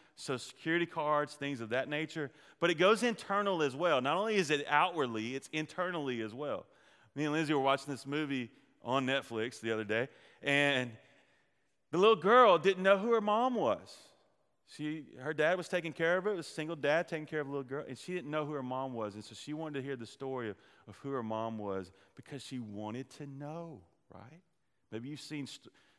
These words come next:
movies or read stories like that where someone wants to know. That there's this deep desire in our life. We want to know where we're from, and we want to,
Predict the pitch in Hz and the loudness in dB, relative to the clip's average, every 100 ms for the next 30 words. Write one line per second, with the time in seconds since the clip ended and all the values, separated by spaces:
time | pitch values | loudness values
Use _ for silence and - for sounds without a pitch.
0 | _ - 120 135 131 123 101 104 110 104 | _ -8 -2 0 0 -2 -2 -4 -6 -4
1 | 117 120 - 117 117 92 98 90 95 87 | -6 -6 -8 -8 -6 -6 -8 -10 -12 -14
2 | - _ _ _ 107 - 120 117 101 107 | -16 _ _ _ -20 -14 -10 -10 -8 -10
3 | 127 - - 117 104 107 117 98 90 _ | -10 -14 -16 -14 -12 -10 -8 -10 -12 _
4 | _ _ _ _ _ - 117 - _ _ | _ _ _ _ _ -6 -6 -6 _ _
5 | _ 117 160 147 156 - 190 208 175 156 | _ -6 -4 -4 -6 -6 -8 -6 -6 -2
6 | 156 143 127 117 117 120 101 - - - | 0 0 -2 -4 -2 -4 -4 -10 -20 -8
7 | 139 202 208 135 131 117 123 165 175 156 | -4 -2 -4 -6 -6 -2 -2 0 -4 -4
8 | 156 - 156 170 - 113 110 143 165 156 | -8 -6 -6 -6 -8 -10 -8 -6 -6 -8
9 | 76 - 123 110 | -10 -12 -10 -10